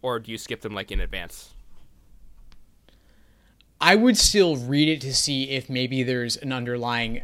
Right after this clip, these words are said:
Speaker 2: method of reasoning or abstract formula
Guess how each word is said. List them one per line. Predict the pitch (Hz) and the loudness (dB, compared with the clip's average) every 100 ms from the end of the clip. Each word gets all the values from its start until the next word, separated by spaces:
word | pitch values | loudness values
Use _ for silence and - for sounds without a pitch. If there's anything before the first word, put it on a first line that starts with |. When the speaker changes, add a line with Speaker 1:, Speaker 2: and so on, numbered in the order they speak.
| - | -8
Speaker 2:
method | 131 127 123 120 | -6 -4 -4 -8
of | 113 | -6
reasoning | 117 113 117 117 113 | -6 -6 -4 -4 -6
or | 117 123 113 104 - - _ _ _ _ _ | -8 -10 -10 -10 -12 -20 _ _ _ _ _
abstract | - 131 - - 143 123 113 - - _ _ | -6 -4 -4 -4 -2 -2 -4 -8 -8 _ _
formula | - - 156 135 117 117 | -20 -4 -4 -2 -6 -10